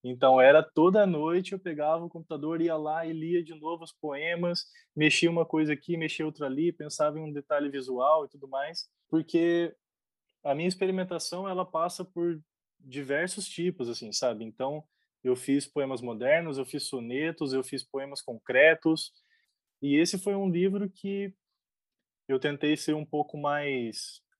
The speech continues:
autossuficiente, assim, entre aspas, porque eu fiz a diagramação do livro, eu fiz a capa, eu fiz vari-, quase todos os elementos estéticos. Eu, eu tive o auxílio de uma designer,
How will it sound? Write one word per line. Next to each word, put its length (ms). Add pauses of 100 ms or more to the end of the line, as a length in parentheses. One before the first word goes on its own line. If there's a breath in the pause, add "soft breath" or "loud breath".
autossuficiente, 1300
assim, 360
entre 220
aspas, 560 (680)
porque 720
eu 80
fiz 160
a 60
diagramação 640
do 80
livro, 500
eu 120
fiz 260
a 60
capa, 640 (480)
eu 140
fiz 680
vari-, 420 (300)
quase 280
todos 240
os 40
elementos 540
estéticos. 840
Eu, 640 (440)
eu 80
tive 540
o 140
auxílio 440
de 80
uma 300
designer, 600